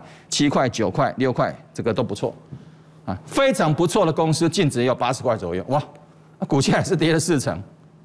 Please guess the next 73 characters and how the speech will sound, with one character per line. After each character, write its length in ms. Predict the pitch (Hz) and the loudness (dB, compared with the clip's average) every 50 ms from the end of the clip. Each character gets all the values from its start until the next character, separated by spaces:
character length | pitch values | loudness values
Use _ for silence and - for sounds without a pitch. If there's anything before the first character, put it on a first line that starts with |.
| - - - | -16 -6 -2
投 80 | 135 | 0
资 80 | 135 139 | 0 2
朋 80 | 147 | 2
友。 80 | 143 120 92 - - - - - - - - - - - - - - _ - - | 2 0 -2 -4 -10 -18 -20 -20 -20 -20 -20 -20 -20 -20 -20 -20 -20 _ -12 -6
所 80 | - 151 | -4 -2
以 0 | |
最 220 | - 285 285 269 | 0 2 2 2
后 80 | 254 190 | 2 2
他 120 | 226 220 | 0 0
说 120 | 180 214 | 0 0
他 100 | 190 208 | 0 -2
疯 180 | 196 - 190 190 | 0 0 0 0
掉 220 | 180 196 180 127 | 2 2 2 0
了， 100 | 104 95 | 0 0
因 80 | 127 175 - | -2 -4 -2
为 80 | - 202 | 0 0
他 100 | 185 170 156 - - - - - - - - - - - - | 0 0 -2 -6 -10 -14 -20 -20 -20 -20 -20 -20 -20 -12 -4
基 140 | - 262 | 0 2
本 160 | 262 220 165 165 | 4 4 4 2
面 160 | 220 214 180 | 2 2 2
好 160 | 156 139 120 | 2 2 2
的 100 | 127 127 | 2 0
也 80 | 117 107 | 0 0
跌， 220 | - - 92 95 | -2 -2 -4 -4
基 160 | 196 - 247 | -2 0 0
本 160 | 220 208 190 | 2 2 2
面 100 | 202 208 | 2 0
不 140 | 202 233 220 | 2 0 0
好 80 | 170 151 | 0 2
的 140 | 123 120 113 | 0 0 -2
也 40 | |
跌， 240 | 113 - 104 92 82 - - - - - - - - - - - - - - - | -4 -4 -6 -6 -6 -8 -14 -20 -20 -20 -20 -20 -20 -20 -20 -20 -20 -20 -14 -10
啊， 160 | 87 92 101 - | -10 -10 -10 -6
到 200 | - - 262 226 | -2 0 2 2
底 140 | 156 160 151 | 2 2 2
要 120 | 185 208 190 | 2 2 0
挑 220 | - - 196 196 | 0 0 0 2
什 140 | 135 139 120 | 2 0 -2
么？ 120 | 98 98 | -4 -2
他 100 | 110 - | -2 -2
不 120 | - 113 120 | -2 0 -2
会 100 | 113 110 | -2 -2
挑 220 | - 113 95 90 | -2 -2 -2 -2
了， 120 | 90 - - - - - - - - - - - - | -4 -8 -12 -16 -20 -20 -20 -20 -20 -20 -16 -6 -2
一 80 | 220 | 0
买 180 | 226 220 170 160 | 2 2 2 2
到 140 | 180 208 180 | 2 2 0
四 200 | - - 202 170 | 2 2 0 0
成、 220 | - 131 110 113 | 0 -2 -4 -4
五 100 | 110 104 | -4 -4
成， 240 | 101 - 98 85 87 98 - - 117 | -6 -6 -6 -10 -10 -12 -14 -12 -4
疯 220 | - 139 131 131 | -2 0 2 2
了， 140 | 127 113 - - - - - - - - - - - - - - | 2 0 -2 -4 -20 -20 -20 -20 -20 -20 -20 -20 -20 -20 -16 -6
他 80 | - 135 | -4 0
不 60 | 127 | 0
知 60 | 135 | 2
道 40 | 127 | 0
怎 120 | 104 95 | 0 -2
么 80 | 85 82 | -6 -8
办。 200 | - - 90 90 - - - - - - _ - - - - _ - - - - _ - - 117 | -8 -8 -10 -10 -12 -20 -20 -20 -20 -20 _ -20 -20 -20 -20 _ -20 -20 -20 -20 _ -12 -8 -4
重 240 | 113 - 254 220 185 | 0 0 2 2 2
点 140 | 147 123 131 | 2 2 2
是 120 | 135 165 | 2 2
他 120 | - 165 151 | 2 2 0
把 120 | 131 107 | 0 0
钱 180 | 98 - 110 101 | -2 -2 -4 -2
都 140 | 110 117 | -2 -2
几 140 | 123 - 95 | -2 -4 -6
乎 60 | 104 | -4
都 60 | 98 95 | -4 -4
赔 140 | - 90 | -4 -6
光 200 | 85 - 90 85 | -8 -8 -8 -10
了。 80 | - - | -10 -12